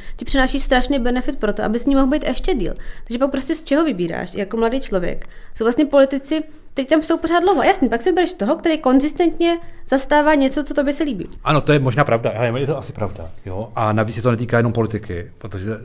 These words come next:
Speaker 2: to, eh, my se teďka soustředíme na prezidentský úřad, nebo soustředíme se na tu nejvyšší patra politiky, ale to též se odehrává třeba ve firmách. Nebo ve vědě, nebo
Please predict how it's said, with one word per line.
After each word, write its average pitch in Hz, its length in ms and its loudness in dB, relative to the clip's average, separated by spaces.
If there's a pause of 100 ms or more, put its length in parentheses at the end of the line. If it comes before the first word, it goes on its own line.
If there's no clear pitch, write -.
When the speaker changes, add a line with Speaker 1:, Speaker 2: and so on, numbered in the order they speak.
(140)
Speaker 2:
to, 110 340 2
eh, 104 680 -2
my 107 140 -2
se 110 100 -4
teďka 107 180 -2
soustředíme 104 440 -2
na 107 80 2
prezidentský 104 520 -2
úřad, 135 180 4
nebo 110 180 2
soustředíme 107 840 -6
se 113 60 -4
na 117 80 -2
tu 110 80 -2
nejvyšší 120 440 0
patra 117 240 -2
politiky, 104 500 -6 (300)
ale 110 80 -6
to 131 140 2
též 123 260 2
se 131 100 -6
odehrává 107 720 0 (300)
třeba 101 560 4
ve 107 300 0
firmách. 95 580 0 (720)
Nebo 98 340 0
ve 104 140 2
vědě, 101 420 4
nebo 95 200 -10